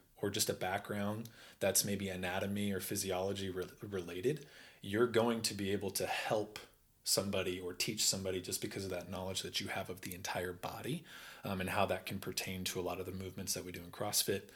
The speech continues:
Um, some people come in as nutrition experts. Um, maybe you were a college athlete and you were an ex-, expert in some specific sport, or maybe you even coached a specific sport before you got into this.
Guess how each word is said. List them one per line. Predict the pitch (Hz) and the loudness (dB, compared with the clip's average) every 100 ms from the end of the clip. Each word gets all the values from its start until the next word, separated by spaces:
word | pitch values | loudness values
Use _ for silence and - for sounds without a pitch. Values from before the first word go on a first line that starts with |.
| - - - - | -16 -14 -12 -4
Um, | 87 90 | 0 4
some | - | 4
people | 135 151 | 6 4
come | - 110 | 4 4
in | 107 | 4
as | 98 98 | 2 2
nutrition | 95 117 - 87 - _ _ _ _ _ - | 2 4 4 2 -12 _ _ _ _ _ -6
experts. | 92 - - - - - | -2 -2 -2 0 2 2
Um, | 98 90 87 85 - _ - - - - - - - - | 0 -2 -4 -8 -14 _ -20 -20 -8 -2 -2 -4 -18 -2
maybe | 101 104 | 2 4
you | 101 98 101 | 4 2 2
were | 98 95 95 - - | 4 4 2 -2 -12
a | |
college | - - 98 95 | -2 2 2 4
athlete | 127 - 90 - - | 4 2 -4 -6 -10
and | 107 92 | -6 -4
you | 95 | -2
were | 92 | -2
an | 92 | -2
ex-, | 92 - - - - | 0 -2 -4 -8 0
expert | 104 - 98 95 | 2 4 2 0
in | 101 | 2
some | 90 - 95 92 92 | 6 6 4 0 2
specific | - 92 - - - | 4 6 4 4 2
sport, | - 196 - | 4 4 2
or | 131 | 4
maybe | 117 120 | 4 4
you | 123 135 139 | 4 4 4
even | 131 123 | 4 2
coached | - - - - - - | 4 4 4 0 -2 2
a | |
specific | - - - 90 - | 4 4 2 2 -2
sport | - 87 87 | -2 -2 -6
before | - 92 | -8 -6
you | 90 | -4
got | 92 90 | -4 -4
into | 92 90 | -4 -2
this. | 92 - | 2 4